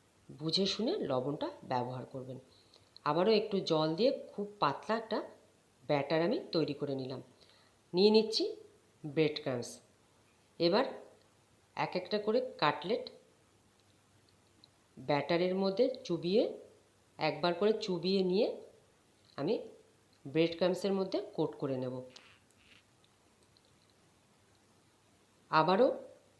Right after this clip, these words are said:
আমি ব্যাটারের মধ্যে আরেকবার চুবিয়ে নেব। আমি দুবার করে কোট করব, এতে কিন্তু এই কাটলেটগুলো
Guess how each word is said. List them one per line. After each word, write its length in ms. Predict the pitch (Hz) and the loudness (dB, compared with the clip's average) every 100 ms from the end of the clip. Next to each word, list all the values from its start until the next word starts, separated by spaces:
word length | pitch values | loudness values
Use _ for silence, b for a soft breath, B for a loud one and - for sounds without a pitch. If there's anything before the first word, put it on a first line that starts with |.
| _ _ _ _ - | _ _ _ _ -12
আমি 180 | 131 143 147 - - 139 | -6 -4 -6 -10 -12 -2
ব্যাটারের 380 | 151 151 165 170 | 0 2 2 2
মধ্যে 180 | 180 175 285 131 | 0 0 0 4
আরেকবার 340 | 139 135 233 - - | 2 2 -2 -4 -10
চুবিয়ে 300 | - 147 143 135 | -6 -4 -2 -4
নেব। 120 | 127 - B B - | -6 -12 B B -4
আমি 140 | 156 214 - | 2 2 2
দুবার 260 | 165 180 185 185 | -2 2 0 0
করে 140 | 202 226 - | 0 -2 -2
কোট 160 | 170 170 - | -4 -2 -2
করব, 200 | 185 180 302 - 147 | -2 -2 -6 -2 -4
এতে 180 | - 160 190 | 0 -2 0
কিন্তু 260 | 180 175 320 - - | -2 -2 -8 -10 -12
এই 60 | 139 | -6
কাটলেটগুলো 540 | 147 135 156 156 - | -4 -4 -4 -6 -2